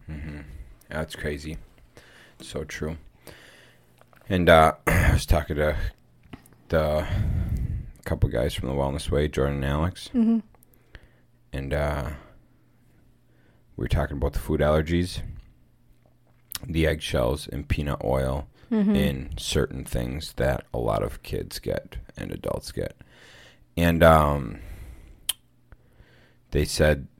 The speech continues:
Speaker 1: they took their kids, so, like, the, they brought in their kids to get allergy tests done,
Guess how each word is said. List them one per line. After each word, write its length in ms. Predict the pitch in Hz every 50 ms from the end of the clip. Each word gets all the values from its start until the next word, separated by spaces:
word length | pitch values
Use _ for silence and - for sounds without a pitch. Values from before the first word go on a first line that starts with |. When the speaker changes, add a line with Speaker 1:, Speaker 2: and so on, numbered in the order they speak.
| _ -
Speaker 1:
they 140 | - 71 71
took 300 | - - 101 85 - -
their 120 | 78 73
kids, 680 | - - - - 92 85 82 82 85 - - - - - - - - - - - -
so, 200 | - - - 85
like, 260 | 76 76 73 71 -
the, 320 | - 76 69 65 67 73 73 - - _ _ _ - - _ _ _ -
they 100 | - 71
brought 260 | 71 67 76 73 76
in 60 | 80
their 100 | 85 90
kids 300 | 87 - - 85 73 71 -
to 120 | - -
get 280 | - 69 64 - - _ _ _ _ _ _ _ _ _ -
allergy 580 | 80 73 67 69 71 76 76 71 82 82 82 85
tests 320 | - - 90 90 87 -
done, 400 | - 95 98 101 104 110 113 -